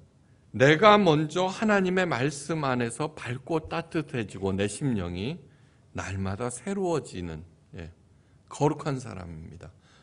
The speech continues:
나아가서는 내일을 통하여서 상대방을 밝고 따뜻하고 새롭게 한다는 그런 일.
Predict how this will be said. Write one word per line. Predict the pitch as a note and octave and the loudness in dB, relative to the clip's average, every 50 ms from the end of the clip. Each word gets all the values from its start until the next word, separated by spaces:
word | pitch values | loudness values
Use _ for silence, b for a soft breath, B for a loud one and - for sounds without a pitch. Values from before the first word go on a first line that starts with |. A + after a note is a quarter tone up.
| b b | b b
나아가서는 | - A#2 C3 C#3 C#3 D3 C#3 C3 C3+ - B2+ A#2+ C#3 E3+ F#3+ G3 - b b b b b b b b b b b b b | 4 6 6 6 8 6 4 4 4 0 2 2 2 0 0 -4 -8 b b b b b b b b b b b b b
내일을 | A2 A#2+ C3 C#3 C#3 C#3 D3 C#3 C#3+ D3 D3 | 4 6 8 8 8 6 4 2 2 0 -2
통하여서 | D3 - D3+ C3+ B2 A2+ G#2+ G#2+ A2 A2 - D3+ D#3+ F3+ F3+ | -4 -4 -2 0 2 2 2 0 0 0 -2 -2 0 0 -4
상대방을 | F3+ - - - - F#3+ F#3+ F#3+ F3+ F3+ E3+ D#3 C#3 B2+ A2 G#2 A2+ B2+ D3 D3+ D3+ - | -8 -10 -8 -4 0 2 2 2 2 2 2 2 4 2 0 2 2 0 0 -2 -6 -10
밝고 | - - G#2 G#2+ A2 A2 - C#3 C#3+ C#3+ C#3+ - | -10 -6 -6 -6 -6 -6 -4 -4 -4 -4 -4 -6
따뜻하고 | D3 D3+ D3 - - D3 C3+ - - - A2 G2 F#2+ - B2 C3+ C#3 B B B B B B B | -6 -6 -8 -8 -12 -12 -12 -12 -8 -8 -8 -6 -4 -4 -4 -4 -4 B B B B B B B
새롭게 | B - - - G#3+ G#3 G3+ G3 G3 G3 - - - - - | B -20 -8 -4 -2 0 2 0 0 -2 -8 -16 -10 -6 -6
한다는 | A#2 G#2 G2+ F#2+ F2 E2+ F2+ E2+ E2+ F2 F2 F2 F#2+ | -6 -6 -6 -8 -10 -8 -8 -10 -8 -8 -10 -12 -12
그런 | - - F#2 F#2 F2+ F2 E2+ D#2+ | -10 -8 -8 -6 -6 -6 -8 -10
일. | D#2 - | -12 -14